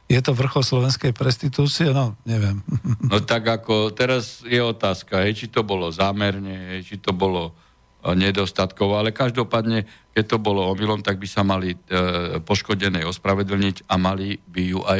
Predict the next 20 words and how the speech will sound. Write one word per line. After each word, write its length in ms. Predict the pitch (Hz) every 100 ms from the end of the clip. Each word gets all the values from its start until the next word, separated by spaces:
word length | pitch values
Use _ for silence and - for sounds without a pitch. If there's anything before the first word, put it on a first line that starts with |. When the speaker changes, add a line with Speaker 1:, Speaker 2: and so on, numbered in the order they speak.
| 101
Speaker 2:
odškodniť 560 | - 120 - 110 95 90
okamžite, 560 | - 113 98 90 87 -
bez 240 | 85 113 -
súdu, 260 | 135 127
bez 180 | 131 123
všetkého, 460 | - 95 - 90 85 98
hej. 140 | 107 - - _
Stalo 300 | 117 127 131
sa 180 | -
to 240 | 104 117 104
a 120 | 90
to, 340 | 82 110 123 127 - _
spôsobili 520 | - 117 120 110 110
sme 220 | 104 104
vám 200 | 95 101
traumu, 480 | 101 104 120 123 117 107 - _ _
v 80 | -
tejto 240 | 131 127 113
spojitosti, 760 | - 117 110 107 104 -
e, 40 | 104